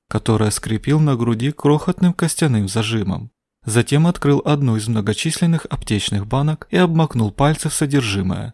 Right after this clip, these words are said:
черную желеобразную мазь с резким цитрусовым ароматом. Хм,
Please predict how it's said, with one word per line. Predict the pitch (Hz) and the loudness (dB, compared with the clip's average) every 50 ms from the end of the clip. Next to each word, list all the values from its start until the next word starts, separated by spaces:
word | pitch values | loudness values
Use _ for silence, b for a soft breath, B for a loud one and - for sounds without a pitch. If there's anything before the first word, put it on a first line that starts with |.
| - _ | -14 _
черную | - - - 131 143 160 165 170 175 170 | -2 2 2 4 4 4 4 2 2 4
желеобразную | 151 143 120 104 104 101 104 98 104 123 135 135 131 143 127 123 117 | 4 4 4 4 4 2 2 2 2 2 2 2 2 2 2 2 2
мазь | 107 95 87 90 - - - - | 0 0 -2 -4 -6 -8 -10 -8
с | - - 127 | -2 0 2
резким | 117 127 135 147 - - 175 160 | 2 4 2 0 0 0 -2 -2
цитрусовым | 156 - - 113 - - 113 117 - - 127 120 123 127 - - | 0 -2 -2 -2 -2 -2 -4 -4 -4 -2 -2 -2 -2 -2 -4 -4
ароматом. | - - 113 123 117 104 98 92 - - 101 107 - - _ _ _ _ _ _ _ _ _ _ _ _ _ _ _ _ | -4 -2 0 2 2 2 0 -2 -4 -6 -8 -10 -10 -12 _ _ _ _ _ _ _ _ _ _ _ _ _ _ _ _
Хм, | - - 127 120 110 104 101 92 110 104 | -4 0 2 2 2 2 0 -2 -6 -8